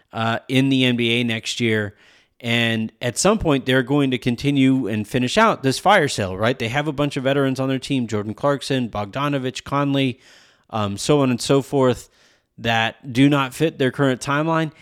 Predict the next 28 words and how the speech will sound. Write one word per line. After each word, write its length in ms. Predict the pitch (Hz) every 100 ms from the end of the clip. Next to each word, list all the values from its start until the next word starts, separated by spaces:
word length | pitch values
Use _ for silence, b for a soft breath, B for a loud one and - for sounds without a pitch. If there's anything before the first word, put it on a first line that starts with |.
| b
Even 320 | - 147 190 170
somebody 340 | 170 175 180
like 220 | 160 120
Malik 320 | 123 135 139
Beasley 640 | - 120 143 165 170 - -
is, 340 | 120 123 113 -
is, 460 | 117 117 107 -
you 120 | - 127
know, 60 |
he's 160 | 139 -
twenty-five, 800 | - 185 135 - 120 143 160 160 b b _
so 160 | -
he's 160 | 156 131
right 400 | 113 127 160 170
on 240 | 165 143
the, 200 | 127 113 -
on 240 | 117 113
the 80 | 110
border, 360 | 110 120 147
I 100 | 143
would 200 | 147 151
say, 360 | - 156 156 156
of 380 | - 113 104 - b b b b
of 200 | 107 107
fitting 400 | - 135 135 147
that 180 | 147 139
timeline. 640 | - 156 151 151 151 151 b b b b
Um, 540 | - 110 101 92 92